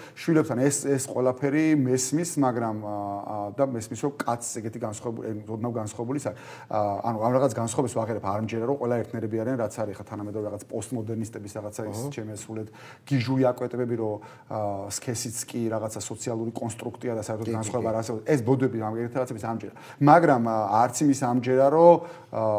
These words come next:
Speaker 1: რაღაცა ვიღაც წინასწარ უნდა იყოს განსაზღვრული რაღაცა როლები ქალისთვის და კაცისთვის, რომ გინდა თორე შენ ესეთი, ესე, შენგან მოლოდინი საზოგადოების ეს უნდა იყოს, რომ შენ სახში უნდა იყო და რაღაცები აკეთო და გინდა თორე კაცისთვის, კაცისგან მოლოდინი ის უნდა იყოს, რომ გინდა თორე შენ გარეთ უნდა იმუშაო და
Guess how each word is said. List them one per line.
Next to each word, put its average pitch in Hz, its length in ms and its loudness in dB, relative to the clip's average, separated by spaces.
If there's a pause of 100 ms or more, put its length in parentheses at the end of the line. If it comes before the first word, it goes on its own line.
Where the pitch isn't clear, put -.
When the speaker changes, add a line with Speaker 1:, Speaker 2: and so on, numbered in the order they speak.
(260)
Speaker 1:
რაღაცა 95 280 -8
ვიღაც 107 280 -6
წინასწარ 120 380 -6
უნდა 113 140 -4
იყოს 127 160 -4
განსაზღვრული 120 560 -4
რაღაცა 113 360 -2 (120)
როლები 110 480 -2 (140)
ქალისთვის 110 420 -8
და 110 80 -8
კაცისთვის, 107 320 -10
რომ 127 80 -6
გინდა 117 200 -6
თორე 110 180 -8
შენ 107 160 -10
ესეთი, 107 280 -10
ესე, 113 220 -8 (140)
შენგან 110 400 -6
მოლოდინი 107 360 -6
საზოგადოების 107 480 -8
ეს 98 120 -10
უნდა 110 160 -6
იყოს, 104 160 -8
რომ 95 120 -12
შენ 104 120 -10 (280)
სახში - 400 -4
უნდა 120 160 0
იყო 113 140 -2
და 107 80 -4
რაღაცები 107 380 -4
აკეთო 120 360 -4
და 151 120 2
გინდა 117 240 -4
თორე 127 160 -2
კაცისთვის, 123 440 -10
კაცისგან 117 500 -4
მოლოდინი 113 300 -2
ის 113 120 -10
უნდა 117 120 -6
იყოს, 117 180 -8
რომ 135 100 -2
გინდა 117 160 -4
თორე 131 160 -4
შენ 127 180 -2 (460)
გარეთ 131 300 4
უნდა 131 120 4
იმუშაო 131 440 4
და 139 180 6